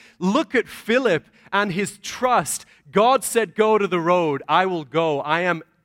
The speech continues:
I am in position." What is next? I think God really <laughs> wants us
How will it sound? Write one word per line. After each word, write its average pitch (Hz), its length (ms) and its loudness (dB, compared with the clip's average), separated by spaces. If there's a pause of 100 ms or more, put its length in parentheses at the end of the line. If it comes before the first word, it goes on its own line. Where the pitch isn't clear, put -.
(140)
I 156 180 0
am 190 100 2
in 190 120 2
position." 147 680 -6 (680)
What 220 240 -6
is 185 180 -6
next? - 520 -6 (240)
I 180 80 -4
think 208 240 -4
God 226 380 2
really 220 280 0
<laughs> - 160 -8
wants 220 260 -6
us 175 280 -4